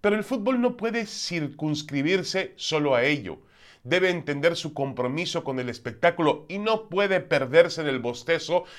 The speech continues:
de quien está frente en la pantalla o en el clic de un botón del control de la T V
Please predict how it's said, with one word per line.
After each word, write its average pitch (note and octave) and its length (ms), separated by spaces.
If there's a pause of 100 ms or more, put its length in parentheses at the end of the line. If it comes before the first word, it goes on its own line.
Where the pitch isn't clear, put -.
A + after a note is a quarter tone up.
(160)
de D3+ 180
quien D#3+ 140
está D#3+ 240
frente F3+ 320
en D#3+ 80
la C3 120
pantalla C3+ 680 (340)
o D#3+ 140
en D#3 80
el D3+ 120
clic F3 220
de E3 80
un D#3+ 160
botón C#3+ 540
del A#2 160
control B2 440
de A#2+ 80
la G#2+ 160
T C3+ 120
V D#3 300